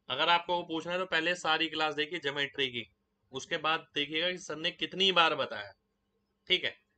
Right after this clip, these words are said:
तो देखिए ध्यान से, कॉन्ग्रुएंट हो गया, यानी जो एरिया इसका होगा वो एरिया इसका होगा। ठीक है, अब सिमिलरिटी हमने पढ़ी है, सभी ने पढ़ी है। अब देखिए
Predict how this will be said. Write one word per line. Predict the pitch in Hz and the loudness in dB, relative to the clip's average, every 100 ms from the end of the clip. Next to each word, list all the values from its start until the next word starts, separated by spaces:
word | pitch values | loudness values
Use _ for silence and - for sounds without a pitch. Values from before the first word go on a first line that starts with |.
| _ _ _ _ _ _ _ _ _ _ _ _ _ _ _ - | _ _ _ _ _ _ _ _ _ _ _ _ _ _ _ -4
तो | 180 | 4
देखिए | 170 180 202 | 6 8 6
ध्यान | 185 180 | 6 4
से, | 175 208 220 _ | 4 2 2 _
कॉन्ग्रुएंट | 170 165 180 196 196 | -4 -2 4 4 4
हो | 185 | 2
गया, | 190 | 4
यानी | 190 196 190 | 4 4 0
जो | 180 185 | 0 4
एरिया | 180 180 185 | 4 6 2
इसका | 180 185 | 2 0
होगा | 185 185 | 0 0
वो | 185 180 | 0 4
एरिया | 180 180 185 | 4 4 4
इसका | 175 - 165 | 2 2 2
होगा। | 143 120 107 - _ _ _ _ _ _ _ _ _ - | 2 2 -4 -6 _ _ _ _ _ _ _ _ _ -4
ठीक | 196 170 | 0 0
है, | 101 - _ _ _ _ _ _ _ _ - | -2 -6 _ _ _ _ _ _ _ _ 4
अब | 156 180 - _ - | 6 6 2 _ -10
सिमिलरिटी | - 156 170 190 208 | -6 2 8 8 10
हमने | 196 202 202 | 4 4 4
पढ़ी | 196 190 190 | 6 6 6
है, | 202 - _ _ _ _ | 4 2 _ _ _ _
सभी | - 165 185 | -4 4 6
ने | 208 202 | 8 6
पढ़ी | 156 139 | 4 4
है। | 135 | 2
अब | 147 | 0
देखिए | 160 170 190 | 0 2 0